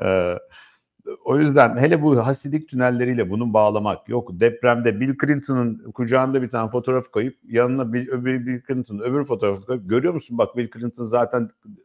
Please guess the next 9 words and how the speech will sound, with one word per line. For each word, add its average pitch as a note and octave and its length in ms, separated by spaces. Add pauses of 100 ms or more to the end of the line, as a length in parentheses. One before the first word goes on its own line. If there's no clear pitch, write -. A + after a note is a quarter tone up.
doksan A2 340
dokuzda A2 320
depreme A2 380
gelmişti." G2+ 600 (540)
diyorlar. F#2+ 440
Yani F#2+ 440 (760)
hani F#2 380 (240)
inanın, A#2 600 (480)
e, G2+ 60